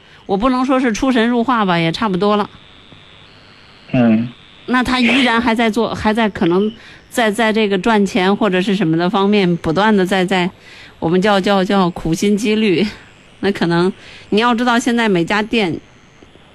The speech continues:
Speaker 1: 就是目前这种状态，好多店都是不赚钱的呀。
Speaker 2: 对，
Speaker 1: 全，
Speaker 2: 是，
Speaker 1: 全，
Speaker 2: 我们现在
Speaker 1: 全靠婚宴呢。
Speaker 2: 对，是，我们，就是我们在做这行，其实也做了很长的时间的市场调研，我觉得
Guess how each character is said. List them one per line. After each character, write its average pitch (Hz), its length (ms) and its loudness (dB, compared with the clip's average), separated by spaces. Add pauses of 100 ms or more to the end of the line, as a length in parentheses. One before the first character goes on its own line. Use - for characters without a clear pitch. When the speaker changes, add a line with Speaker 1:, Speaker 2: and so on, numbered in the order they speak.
(280)
Speaker 1:
就 302 140 2
是 302 80 2
目 330 180 4
前 262 180 0
这 247 60 2
种 220 100 2
状 233 160 0
态， 240 80 -2
好 180 80 0
多 185 140 -2
店 233 180 0
都 208 120 2
是 262 80 0
不 202 120 -4
赚 220 220 0
钱 - 260 -4
的 60 80 -6
呀。 78 280 -8 (840)
Speaker 2:
对， 135 160 4
Speaker 1:
全， 110 120 0
Speaker 2:
是， 139 240 2
Speaker 1:
全， - 80 -6
Speaker 2:
我 135 120 2
们 143 160 2
现 165 80 0
在 - 60 -2
Speaker 1:
全 170 100 0
靠 294 160 -2
婚 311 300 -4
宴 311 320 -8
呢。 175 240 -14 (920)
Speaker 2:
对， 120 220 0
是， 135 340 0 (380)
我 135 140 0
们， 185 460 0
就 190 180 0
是 170 240 2
我 131 160 2
们 147 160 0
在 175 160 2
做 170 180 0
这 160 160 2
行， 135 220 0
其 - 60 -6
实 156 220 0
也 123 120 2
做 165 240 0
了 131 100 -4
很 123 180 -4
长 135 280 -2
的 131 280 2
时 131 140 -4
间 135 160 0
的 127 140 2
市 - 100 -4
场 117 220 2
调 131 100 2
研， 120 300 2
我 127 60 2
觉 135 140 0
得 143 80 0